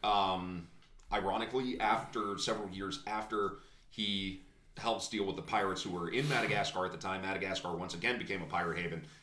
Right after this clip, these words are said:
in the mid seventeen twenties and late seventeen twenties and had to get cleared out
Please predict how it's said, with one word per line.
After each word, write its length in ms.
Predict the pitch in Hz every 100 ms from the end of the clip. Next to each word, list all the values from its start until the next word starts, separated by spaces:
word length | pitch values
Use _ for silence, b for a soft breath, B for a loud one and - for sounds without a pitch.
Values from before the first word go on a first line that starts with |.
| -
in 100 | 110
the 60 | 98
mid 180 | 95
seventeen 440 | 87 104 92 92 85
twenties 360 | 92 90 85
and 100 | 85
late 140 | 82 80
seventeen 420 | 90 82 78 82
twenties 460 | - 82 80 76 - B B B -
and 100 | 90
had 120 | 101
to 60 | 90
get 160 | 92
cleared 240 | - 101 87
out 300 | 82 76